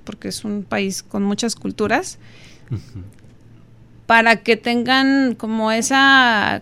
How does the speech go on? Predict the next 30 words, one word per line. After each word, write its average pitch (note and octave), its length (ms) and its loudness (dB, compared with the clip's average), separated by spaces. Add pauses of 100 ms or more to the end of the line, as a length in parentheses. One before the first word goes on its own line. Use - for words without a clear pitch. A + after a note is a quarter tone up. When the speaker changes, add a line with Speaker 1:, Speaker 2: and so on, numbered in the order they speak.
Speaker 1:
confianza B3+ 1040 2 (1080)
y A#3 120 2
saber A#3 560 2 (400)
que A3 480 4
pertenecen B3+ 800 2
a C4 120 0
una B3 240 0
comunidad, A#3+ 640 -2
la G3+ 220 -4
comunidad G#3+ 460 -2
latinoamericana. A3+ 1040 -4 (1300)
Eso C4 260 4
es D4+ 160 0
re-, D4 120 2
en C4+ 100 2
relación A3+ 500 0
a, G3+ 600 0
a F#3+ 40 0
la F#3+ 140 0
asociación. G3+ 580 -2
Próximamente A#3 560 -2
vamos A#3 180 0
a G#3+ 60 -4
tener G3+ 300 -2
la A3 180 2
presentación G3+ 600 -4
de G#3+ 80 0
la A#3 60 0
asociación A#3 520 0 (340)
y, G3+ 280 -4